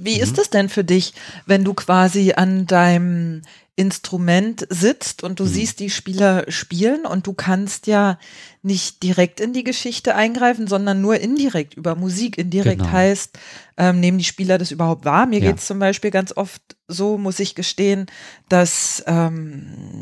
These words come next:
Speaker 1: das hat, glaub ich, auch mal jemand gesagt, so am
Speaker 2: Mhm.
Speaker 1: besten ist Impro-Musik, wenn man sie gar nicht wahrnimmt. Das ist eine
Speaker 2: Mhm.
Speaker 1: streitbare These.
Speaker 2: Streitbare, mhm.
Speaker 1: Ähm, aber mir geht's oft so, dass ich die tatsächlich nicht wahrnehme, manchmal mir direkt vornehme, mehr darauf zu achten, was mir dann häufig auch nicht gelingt.
Speaker 2: Mhm.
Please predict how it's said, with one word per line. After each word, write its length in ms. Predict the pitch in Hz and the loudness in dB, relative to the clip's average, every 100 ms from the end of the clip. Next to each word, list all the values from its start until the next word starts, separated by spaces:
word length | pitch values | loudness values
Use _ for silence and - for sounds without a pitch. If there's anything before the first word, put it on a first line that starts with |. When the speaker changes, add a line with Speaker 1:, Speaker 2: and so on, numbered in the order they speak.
| - | -10
Speaker 1:
das 160 | - - | -8 -6
hat, 80 | 139 | -6
glaub 160 | 143 | -6
ich, 140 | 151 - | -6 -6
auch 80 | |
mal 100 | 147 | -8
jemand 260 | 147 147 143 | -8 -6 -8
gesagt, 380 | 123 139 170 - | -4 -2 -2 -2
so 80 | 90 | -4
am 80 | |
Speaker 2:
Mhm. 40 | 95 | -2
Speaker 1:
besten 280 | 98 98 120 | -2 -2 -4
ist 120 | 160 | -4
Impro-Musik, 640 | - 165 147 160 156 165 - | -4 -6 -6 -6 -4 -6 -4
wenn 100 | 165 | -2
man 140 | 160 | -2
sie 100 | 151 | -2
gar 160 | 147 147 | -4 -6
nicht 200 | 143 - | -10 -10
wahrnimmt. 360 | 135 165 202 - | -4 -4 -4 -6
Das 60 | |
ist 40 | - | -8
eine 80 | |
Speaker 2:
Mhm. 140 | - 131 | -6 -4
Speaker 1:
streitbare 640 | 180 190 208 285 - 247 | 0 0 0 -4 -2 -4
These. 440 | - - 240 277 349 | -2 2 4 4 4
Speaker 2:
Streitbare, 540 | 104 196 123 104 98 - | 2 2 4 4 2 0
mhm. 80 | 98 | 2
Speaker 1:
Ähm, 640 | 220 220 220 220 220 220 202 - - 160 | 4 2 0 0 0 -2 -4 -10 -12 -2
aber 160 | 202 190 | 2 2
mir 100 | 202 | 2
geht's 200 | 233 - | 0 -2
oft 160 | 202 | -4
so, 80 | 202 | 0
dass 160 | 196 180 | 2 2
ich 80 | 185 | -2
die 120 | 190 | -6
tatsächlich 560 | 190 175 165 202 233 220 | -4 -2 -2 -2 -6 -4
nicht 360 | 185 165 - - | -4 -6 -10 -14
wahrnehme, 680 | - 160 143 190 214 226 247 | -8 -2 0 2 2 0 0
manchmal 340 | 214 185 - | 0 -2 -2
mir 120 | 185 175 | -2 0
direkt 360 | 180 175 165 | 0 -2 -4
vornehme, 560 | - 202 240 269 226 196 | -4 2 2 2 0 0
mehr 180 | 185 190 | 0 2
darauf 320 | 196 180 175 | 2 0 -4
zu 180 | - - | -8 -6
achten, 340 | 196 - - 233 | -4 -4 -6 -4
was 160 | 190 | -2
mir 80 | 180 | -2
dann 180 | 170 175 | -2 -2
häufig 380 | 170 165 185 - | -2 -4 -6 -6
auch 140 | 190 | -6
nicht 180 | 240 254 | -6 -8
gelingt. 220 | 233 220 | -4 0
Speaker 2:
Mhm. 220 | - 165 | 0 -2